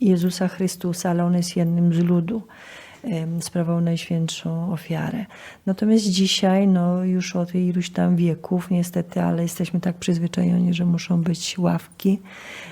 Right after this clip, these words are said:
em, y, muszą być często klęczniki, bo to też jest, no, przypuśćmy, ważne. Y, w wielu kościołach już, y, coraz częściej unika się, y, ustawiania klęczników, bo klęcznik wyraża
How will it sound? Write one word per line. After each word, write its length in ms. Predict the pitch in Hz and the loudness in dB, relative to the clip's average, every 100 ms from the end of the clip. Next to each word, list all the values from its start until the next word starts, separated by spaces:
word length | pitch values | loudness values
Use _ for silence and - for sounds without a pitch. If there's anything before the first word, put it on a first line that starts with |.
| - | -8
em, 880 | 175 165 160 160 160 165 165 175 196 | -4 -2 -2 -2 -2 -2 -4 -4 -4
y, 320 | 175 175 180 | -4 -4 -4
muszą 520 | 180 175 170 - 165 | -2 -2 -2 -4 -2
być 280 | 160 165 - | -2 -4 -6
często 400 | - 165 165 - | -4 -2 0 -4
klęczniki, 880 | 170 190 185 - 175 160 - 185 226 | -2 2 2 4 2 2 0 2 2
bo 120 | 233 233 | 2 0
to 100 | 202 | 0
też 240 | 240 - | -2 0
jest, 240 | 185 175 | -2 0
no, 260 | 175 170 185 | -4 -2 -4
przypuśćmy, 480 | - 190 - 160 180 | -8 -8 -6 -2 0
ważne. 520 | 165 165 180 180 - 196 - - _ | 0 0 -2 -2 -4 -6 -12 -20 _
Y, 60 | - | -6
w 420 | 269 180 180 185 | -4 -2 0 2
wielu 220 | 180 190 | 4 4
kościołach 720 | 185 185 - - 170 175 180 180 | 2 -2 -4 -2 0 2 0 0
już, 340 | 175 175 - | 0 -2 -4
y, 320 | - 190 185 190 - - | -4 -4 -4 -4 -8 -20
coraz 240 | - 180 | -2 0
częściej 540 | 170 - 180 175 - 180 | 0 0 2 2 2 2
unika 420 | 175 180 175 180 | 4 2 0 -2
się, 380 | - - 175 180 277 262 180 180 180 180 | 0 0 0 0 0 0 0 0 0 -2
y, 60 | 277 | -2
ustawiania 580 | 269 - 190 170 170 | -2 0 0 2 2
klęczników, 840 | 175 208 196 - 226 208 - - - _ _ _ | 0 2 2 6 6 6 -4 -12 -20 _ _ _
bo 80 | 185 175 175 | 0 0 0
klęcznik 520 | 180 170 165 - 208 | 2 2 2 0 2
wyraża 420 | 190 170 160 170 | 2 2 0 -2